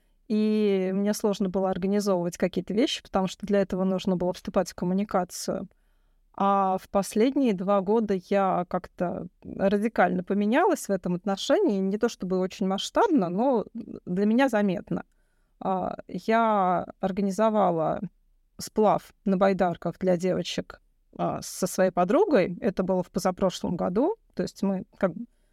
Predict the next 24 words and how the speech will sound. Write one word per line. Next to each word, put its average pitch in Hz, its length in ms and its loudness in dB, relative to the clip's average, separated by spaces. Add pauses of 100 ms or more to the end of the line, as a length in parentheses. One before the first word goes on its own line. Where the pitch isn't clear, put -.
(120)
байдарки 214 500 2
для 202 140 0
меня 208 180 2
всегда 196 280 0
были 180 180 -2
такой 202 260 0
мечтой, 330 560 0
и 247 240 0
это 214 240 0
была 208 160 2
какая-то 196 380 0
история, 262 420 2
там, 190 200 -2
на 180 260 -2
которую 180 440 0
способны 175 540 -2
там 170 240 -4
только 180 260 -6
какие-то - 520 -2
брутальные 175 500 2
мужчины. 185 560 0
Они 165 200 -2
там 170 140 -4
собираются - 840 -4